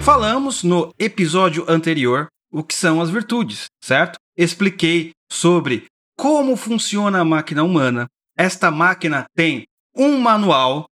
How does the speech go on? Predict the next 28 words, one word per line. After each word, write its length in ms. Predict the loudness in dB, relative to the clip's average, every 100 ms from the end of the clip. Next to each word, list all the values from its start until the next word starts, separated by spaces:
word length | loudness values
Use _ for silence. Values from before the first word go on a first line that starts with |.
| _ _
e 120 | -2 0
tem 280 | 0 -2
também 400 | 0 0 0 0
um 120 | -4 -2
fabricante. 680 | -2 -2 -2 -2 0 -4 -6
Quem 160 | -4 -4
forneceu 520 | -2 0 0 -2 -2
o 20 |
manual 600 | 0 0 2 2 2 -2 -12 _ _
foi 200 | -2 -2
o 40 | 0
fabricante. 640 | -2 -2 -2 0 0 -2
Então, 260 | -2 0 0
o 40 |
fabricante 540 | 0 -2 -2 -2 -2
diz, 200 | -2 -2 -2
"Olha, 320 | 0 0 -2 -8 _ -12
se 160 | -8
você 460 | -2 -2 0 -2 -2
fizer 560 | 0 0 2 2 0 -4 _
direitinho 1000 | -2 2 2 0 -2 -2 0 2 2 0
como 320 | 0 -2 0
está 400 | -2 -2 0 0
no 120 | 0
manual, 600 | 0 0 2 2 2 -2 -14 _ _ -4
a 120 | -2
sua 260 | 0 0
vida 500 | 0 -2 -2 0 -2